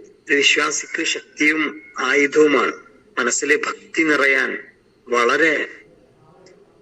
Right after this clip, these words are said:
പ്രയോജനപ്രദമാണ് രാത്രി നമസ്കാരം. ഇമാം ഷാഫി റളിയല്ലാഹു അൻഹു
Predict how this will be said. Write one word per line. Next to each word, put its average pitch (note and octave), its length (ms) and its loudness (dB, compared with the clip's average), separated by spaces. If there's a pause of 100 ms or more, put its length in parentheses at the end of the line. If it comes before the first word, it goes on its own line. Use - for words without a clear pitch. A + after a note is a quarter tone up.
(400)
പ്രയോജനപ്രദമാണ് C#3 1120 2 (320)
രാത്രി A#2+ 340 -2
നമസ്കാരം. A2+ 640 -6 (680)
ഇമാം D3 180 0
ഷാഫി D3 380 -2
റളിയല്ലാഹു F3 300 0
അൻഹു E3+ 440 0